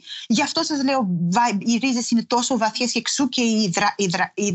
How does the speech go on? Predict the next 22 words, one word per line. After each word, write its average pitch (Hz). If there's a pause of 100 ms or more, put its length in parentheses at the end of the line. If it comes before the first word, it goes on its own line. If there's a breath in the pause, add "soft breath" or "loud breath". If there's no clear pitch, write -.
(120)
η 196
ακραία 294
αντίδραση 220
του 175
κράτους 220
όταν 208
έγινε 196
ο 175
αποκεφαλισμός 180 (300 loud breath)
του 226
Σαμιουέλ 208
Πατή, 190
του 170
καθηγητή 185
ιστορίας, 190 (220 loud breath)
γιατί 269 (100)
ακριβώς 330
αυτό 392
συνέβη 262
μέσα 185
στην 175
τάξη. 165